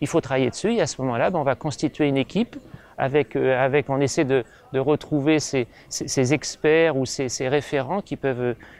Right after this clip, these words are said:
les aider demain à, à donner des consignes et, et prendre des recommandations. Les groupes de pairs f-, fonctionnent très bien. Il y en a, il y en a qu'un qui a un peu de mal à décoller pour des problèmes d'ego, c'est le groupe de pairs des anciens du codir.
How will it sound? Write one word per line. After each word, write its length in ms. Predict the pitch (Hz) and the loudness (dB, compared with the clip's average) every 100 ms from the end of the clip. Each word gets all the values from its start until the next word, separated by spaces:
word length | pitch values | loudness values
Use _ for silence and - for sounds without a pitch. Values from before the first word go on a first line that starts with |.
| - | -6
les 340 | 123 135 127 | -2 0 2
aider 280 | 131 120 160 | 0 2 0
demain 440 | 135 127 131 196 - | 0 0 0 -2 -4
à, 340 | 127 120 117 - | -4 -4 -4 -4
à 60 | 127 | -2
donner 260 | 131 147 135 | 0 0 0
des 100 | 127 | -2
consignes 460 | 123 110 160 196 | -6 -6 -2 -2
et, 100 | 143 - | -2 -6
et 60 | - | -12
prendre 200 | - 156 | -6 -2
des 60 | 143 | -2
recommandations. 560 | 139 135 127 110 110 - - - - - | -2 -4 -6 -8 -12 -14 -20 -20 -18 -4
Les 160 | 135 | -2
groupes 220 | - 170 143 | 0 0 2
de 80 | |
pairs 240 | 170 220 - | 2 0 -2
f-, 140 | - | -10
fonctionnent 380 | - 160 - 156 | -8 -6 -2 -2
très 180 | - 156 | 0 -2
bien. 180 | 190 175 | 0 -2
Il 40 | |
y 40 | |
en 40 | 156 | -2
a, 40 | - | -4
il 40 | 139 | -4
y 40 | |
en 60 | 143 | -2
a 100 | 147 | -2
qu'un 240 | 214 214 | -4 -4
qui 180 | - 147 | -4 -2
a 80 | 160 | 0
un 60 | |
peu 140 | 170 170 | 2 0
de 60 | |
mal 120 | 165 | 2
à 80 | 156 | 0
décoller 420 | 143 - 139 175 202 - - - - | 0 0 0 0 -2 -12 -18 -18 -8
pour 120 | - 143 | 0 2
des 100 | 143 | 2
problèmes 320 | - 160 147 | 2 2 4
d'ego, 340 | 135 123 180 | 4 4 2
c'est 220 | 180 - | 2 -2
le 60 | 135 | -2
groupe 240 | 123 175 | 0 0
de 140 | 151 151 | 2 0
pairs 320 | - 202 175 | 0 -2 0
des 200 | 143 135 | 0 0
anciens 400 | 156 - 190 202 | -4 -4 -6 -4
du 160 | 160 156 | -4 0
codir. 400 | 170 147 131 | 0 0 -4